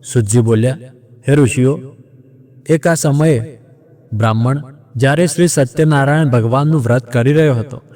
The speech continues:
ત્યારે એક કાઠિયારો એના ઘર પાસેથી નીકળ્યો. તરસથી પીડાતો તે લાકડાનો બારો બહાર મૂકી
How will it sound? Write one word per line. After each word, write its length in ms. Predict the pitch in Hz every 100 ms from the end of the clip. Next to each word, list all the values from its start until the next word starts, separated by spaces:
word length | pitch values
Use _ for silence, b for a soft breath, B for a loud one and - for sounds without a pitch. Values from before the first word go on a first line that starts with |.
| B B -
ત્યારે 280 | 135 151 160
એક 180 | 147 151
કાઠિયારો 580 | 135 113 117 120 127 143 127 - _ 131
એના 180 | 156
ઘર 240 | 139 131 151
પાસેથી 520 | 147 127 - 151 160
નીકળ્યો. 340 | 139 117 101 - - _ _ _ _ -
તરસથી 480 | 123 131 123 135 127
પીડાતો 580 | 123 123 123 123 160 170 - - -
તે 80 | 170
લાકડાનો 560 | 143 120 135 143 151
બારો 300 | 127 113 120
બહાર 400 | 131 117 95 120
મૂકી 400 | 127 117 - -